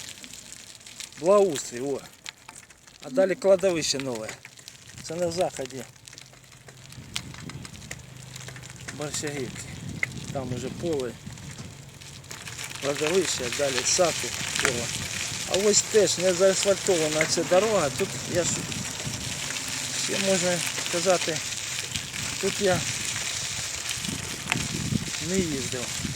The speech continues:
Ходив. Це колись тут теж за-, заасфальтують. Ну, зараз от проїду я тут. Тут в основному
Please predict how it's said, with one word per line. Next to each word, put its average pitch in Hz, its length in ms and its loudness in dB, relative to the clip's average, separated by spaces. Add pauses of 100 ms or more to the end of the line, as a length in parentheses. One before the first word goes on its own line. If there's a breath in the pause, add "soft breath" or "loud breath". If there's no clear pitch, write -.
(420)
Ходив. 185 340 4 (960)
Це 202 300 6 (1200)
колись 185 360 4 (420)
тут 190 100 -2 (1400)
теж 160 200 -2
за-, 143 160 0 (100)
заасфальтують. 151 760 0
Ну, 175 120 -2 (1300)
зараз 139 420 -2 (480)
от 151 220 -6
проїду 160 380 0
я 120 160 -2 (100)
тут. 123 100 -4 (1600)
Тут 190 180 0
в 190 60 4
основному 208 720 6